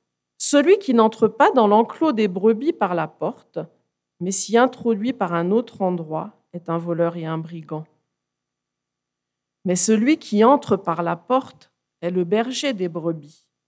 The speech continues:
Le gardien lui ouvre et les brebis écoutent sa voix. Il appelle par leur nom les brebis qui lui appartiennent et il les conduit dehors.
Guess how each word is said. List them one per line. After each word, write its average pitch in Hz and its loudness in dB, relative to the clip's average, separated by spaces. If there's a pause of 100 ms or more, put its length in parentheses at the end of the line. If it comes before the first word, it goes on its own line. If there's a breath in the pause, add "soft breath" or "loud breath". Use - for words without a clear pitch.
(880)
Le 175 -2
gardien 180 2
lui 247 4
ouvre 285 4
et 214 4
les 196 4
brebis 208 0
écoutent 226 -2
sa 285 0
voix. 302 -4 (840)
Il 311 0
appelle 320 0
par 214 -4
leur 208 0
nom 262 2
les 214 0
brebis 220 -2
qui - -12
lui 180 -8
appartiennent 208 -8 (380)
et 220 -4
il 247 0
les 269 0
conduit 220 -2
dehors. 160 -4